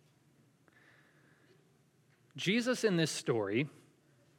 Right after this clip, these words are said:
isn't just making a claim that's a little hard to believe. He is making one that is downright scandalous.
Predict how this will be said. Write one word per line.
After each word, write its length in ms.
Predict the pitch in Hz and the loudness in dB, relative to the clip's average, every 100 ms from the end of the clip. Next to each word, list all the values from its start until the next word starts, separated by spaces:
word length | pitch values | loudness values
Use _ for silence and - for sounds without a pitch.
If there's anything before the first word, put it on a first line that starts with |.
| _ _ _ _ _ - - - - _ _ _ | _ _ _ _ _ -20 -20 -20 -20 _ _ _
isn't 380 | 226 254 254 285 | -2 0 2 0
just 280 | 185 214 - | 4 2 4
making 340 | 196 185 175 | 0 2 2
a 40 | 156 | 2
claim 680 | - 175 143 120 131 185 160 - - _ _ _ - | 2 2 2 4 2 0 -4 -12 -20 _ _ _ -2
that's 160 | 151 | 2
a 60 | 143 | 2
little 360 | 143 196 190 | 4 6 6
hard 240 | 170 156 135 | 8 6 6
to 60 | |
believe. 560 | 117 110 98 80 - - - _ _ _ _ _ _ _ _ _ _ _ - _ _ _ - - - _ | 0 -2 -4 -8 -16 -18 -20 _ _ _ _ _ _ _ _ _ _ _ -20 _ _ _ -20 -20 -20 _
He 300 | - 220 277 | -2 4 4
is 160 | 269 | 4
making 380 | 214 208 202 165 | 2 0 2 2
one 260 | 143 139 - | 4 2 0
that 260 | 151 151 - | 4 4 6
is 280 | 160 131 - 147 123 | 4 4 -2 -14 -4
downright 720 | 165 156 175 170 147 139 - | 4 6 6 6 6 4 2
scandalous. 1200 | - - - - 160 147 127 95 82 - - - | -8 -8 -8 -6 2 4 2 -2 -8 -10 -12 -14